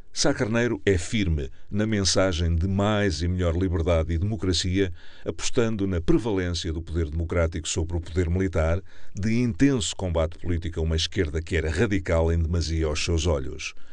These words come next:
É neste contexto histórico, de forte intervenção do chamado Conselho da Revolução,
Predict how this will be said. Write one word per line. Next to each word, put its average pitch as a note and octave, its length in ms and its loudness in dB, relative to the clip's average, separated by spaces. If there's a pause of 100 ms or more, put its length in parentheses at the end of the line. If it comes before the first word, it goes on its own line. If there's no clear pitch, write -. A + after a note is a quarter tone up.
(440)
É - 120 2
neste D#3+ 260 -2
contexto F2+ 440 0
histórico, F2+ 540 0 (300)
de F#2 100 0
forte F#2 440 2
intervenção F2 760 0
do D2+ 140 -4
chamado D2+ 380 -4
Conselho E2 480 -2
da F#2+ 120 0
Revolução, F#2 680 0